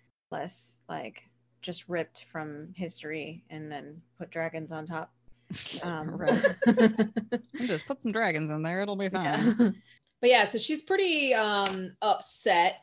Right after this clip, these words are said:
Speaker 3: again when she finds out about Muriel, partially 'cause she knows the stories of how Muriel is with her warders.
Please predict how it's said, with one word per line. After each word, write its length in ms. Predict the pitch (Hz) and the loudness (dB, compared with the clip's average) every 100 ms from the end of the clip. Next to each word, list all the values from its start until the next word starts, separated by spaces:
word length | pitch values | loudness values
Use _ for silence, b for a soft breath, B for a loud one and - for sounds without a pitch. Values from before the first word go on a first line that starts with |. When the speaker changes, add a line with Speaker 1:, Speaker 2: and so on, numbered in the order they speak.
| _ _ - | _ _ -6
Speaker 3:
again 560 | 185 180 165 170 208 - | -4 -2 -2 -4 -6 -6
when 180 | 202 185 | -4 -4
she 220 | - 185 | -6 -6
finds 340 | 185 175 165 | -4 -4 -2
out 300 | 170 165 160 | 0 0 0
about 520 | 160 165 165 165 - 175 | 0 0 2 2 0 -4
Muriel, 680 | 170 170 165 156 165 - _ _ _ - | -4 -2 -2 -4 -6 -10 _ _ _ 0
partially 340 | 208 202 196 | 0 2 -2
'cause 160 | 190 180 | -2 -6
she 160 | - 185 | -4 -4
knows 460 | 175 170 175 - - | -2 0 -2 -6 -16
the 220 | 180 170 165 | -8 -6 -6
stories 560 | - 185 170 165 165 | -6 -4 -4 -4 -6
of 100 | 170 | -10
how 160 | 160 160 | -8 -10
Muriel 440 | 165 165 165 156 | -8 -8 -8 -6
is 200 | 165 160 | -6 -6
with 140 | 170 170 | -8 -10
her 140 | 170 | -10
warders. 680 | 165 170 165 170 285 370 - | -8 -8 -8 -6 -6 -8 -14